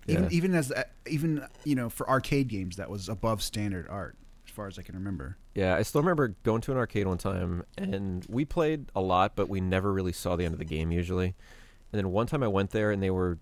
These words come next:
Speaker 2: nearing the end, like, they're in the Technodrome already. And I was with a friend, and his mom was, like, holding our money or something. And I remember we got to Shredder, and then Shredder's just meant to eat your quarters.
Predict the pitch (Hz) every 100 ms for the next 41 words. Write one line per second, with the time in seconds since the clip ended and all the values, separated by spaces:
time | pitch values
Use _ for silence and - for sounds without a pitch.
0 | - 95 95 104 117 113 107 113 98 90
1 | 85 - 87 107 104 101 101 107 110 110
2 | - - - - - - 90 87 85 87
3 | - 101 117 - - - - 104 90 80
4 | 80 76 - - - 92 101 104 - 95
5 | 90 90 104 101 85 90 82 - - -
6 | - - - - 101 98 95 85 82 95
7 | 123 123 131 127 143 - - - - -
8 | - - 113 120 127 120 104 - - -
9 | - - 104 113 - - - 101 95 92
10 | 107 110 - 185 196 117 104 104 92 92
11 | - - 92 - 85 - 87 98 107 -